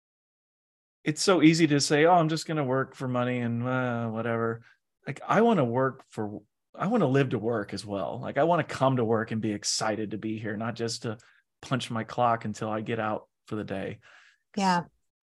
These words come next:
Speaker 1: life's too darn short.
Speaker 2: It is. And I think, you know, for the operators that are listening, it's important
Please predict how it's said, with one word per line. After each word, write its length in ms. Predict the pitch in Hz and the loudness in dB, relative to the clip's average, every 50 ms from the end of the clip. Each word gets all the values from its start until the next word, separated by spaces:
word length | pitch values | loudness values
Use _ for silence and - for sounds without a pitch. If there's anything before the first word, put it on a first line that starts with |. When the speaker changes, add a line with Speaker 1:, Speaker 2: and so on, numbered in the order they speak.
| _ _ | _ _
Speaker 1:
life's 240 | - 147 160 156 - | -2 -2 -2 -2 -2
too 100 | - 160 | -4 -2
darn 200 | 131 123 117 117 | -2 0 -2 -2
short. 380 | 117 - 131 131 123 107 - - - - - - - - - - _ _ _ - | -2 -4 -4 -2 -2 -4 -6 -10 -18 -20 -20 -20 -20 -20 -20 -20 _ _ _ 0
Speaker 2:
It 100 | 233 240 | 4 6
is. 400 | 254 220 190 180 - - - - _ _ - | 6 6 6 4 0 -4 -8 -12 _ _ 6
And 140 | 277 285 302 | 8 10 10
I 80 | 311 | 10
think, 360 | 311 311 349 320 320 - - - _ - | 10 8 6 4 4 2 -4 -14 _ 2
you 120 | 233 226 | 4 4
know, 160 | 214 196 190 | 6 4 4
for 140 | 190 - 196 | 2 2 4
the 120 | 190 180 | 4 4
operators 840 | - - 180 180 - 190 185 185 185 180 185 180 175 175 175 - - | 6 4 4 4 2 0 0 2 2 2 0 0 0 -2 -4 -4 0
that 160 | - 185 180 | 0 2 2
are 140 | 175 170 170 | 2 0 2
listening, 580 | 170 190 220 - - 196 175 165 165 165 170 - _ _ - - - - _ _ _ - | 2 2 2 2 0 0 -2 -2 -2 -4 -6 -8 _ _ -20 -20 -20 -20 _ _ _ 2
it's 180 | 214 208 - | 2 4 6
important 520 | 226 214 208 - - 220 - - 208 - | 6 4 6 6 4 4 4 4 0 -2